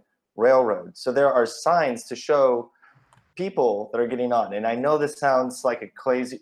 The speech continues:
crazy claim of Fer-, the first Fergie president of the United States. Folks, I think, you know, we've been down this road before. We, we laughed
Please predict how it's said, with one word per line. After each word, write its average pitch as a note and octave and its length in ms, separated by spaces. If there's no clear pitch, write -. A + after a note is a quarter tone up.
crazy B2 480
claim B2+ 560
of A2+ 140
Fer-, C3+ 280
the A2+ 120
first - 360
Fergie B2+ 400
president C3+ 520
of C3+ 160
the C3 60
United B2+ 320
States. C#3+ 240
Folks, E3+ 400
I C#3 100
think, E3 280
you D3+ 120
know, C3 120
we've D3 360
been D#3 140
down D#3 180
this D3 180
road C#3+ 140
before. C#3+ 600
We, C#3 120
we C#3 240
laughed C#3 580